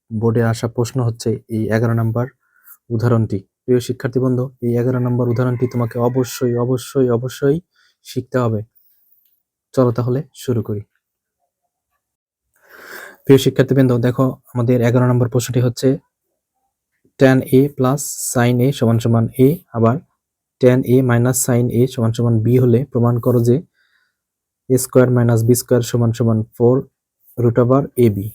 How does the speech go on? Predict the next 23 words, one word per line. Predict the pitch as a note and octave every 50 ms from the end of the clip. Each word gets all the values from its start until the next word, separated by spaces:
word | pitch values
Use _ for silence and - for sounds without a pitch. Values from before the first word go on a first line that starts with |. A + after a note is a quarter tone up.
| _ -
তাহলে | B2 A#2+ B2+ B2+ B2+
প্রিয় | B2+ C3+ C3
শিক্ষার্থী | B2 - B2+ - - C3+ B2 C3
বন্ধু, | B2+ C3 B2+ A#2+ B2
এখানে | - A#2 A#2 - C3 B2+ A#2+
কিন্তু | - C3+ B2+ B2 C#3+ C#3
লেফট | C3+ B2 A#2+ A#2+ A#2 -
সাইড | - - C3+ C3 -
এবং | C3 A#2+ B2 A#2 A#2
রাইট | A2 A#2 A2+
সাইড | - - C3 B2 A#2+
দেওয়া | A#2 A#2 A2+ A2+
আছে, | A2+ - B2
অর্থাৎ | A2+ A2+ - A#2+ A2
বাম | A2+ A#2+ A#2 A2+ A2+
পক্ষ | A2+ B2 A#2 - -
এবং | B2+ B2+ B2 A#2+
ডা-, | A2 A2+ A2+ A2+ - _ - A#2+
ডান | A2+ A2+ A2+ A2+ A2+
পক্ষ | A2+ - A#2 A2+ _ - A#2+
দেওয়া | A2+ A2+ A2 A#2 A#2+
আছে। | A#2 - B2+
আমাদের | A2+ A2+ A#2 A2+ B2+